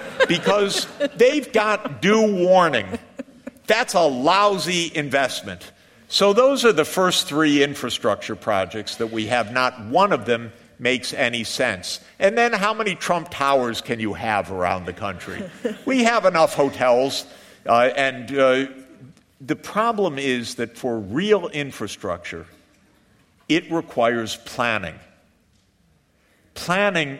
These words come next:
requires thinking. Does this look like that picture right now?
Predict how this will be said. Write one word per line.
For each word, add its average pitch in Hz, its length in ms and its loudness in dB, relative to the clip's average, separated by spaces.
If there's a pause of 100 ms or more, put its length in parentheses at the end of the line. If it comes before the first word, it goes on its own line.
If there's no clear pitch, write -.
requires 123 760 0
thinking. 104 520 -4 (2250)
Does 185 280 2
this 262 340 4
look 175 420 4 (140)
like 147 600 2
that 156 360 -2
picture 180 440 -2
right 165 340 2
now? 190 300 -2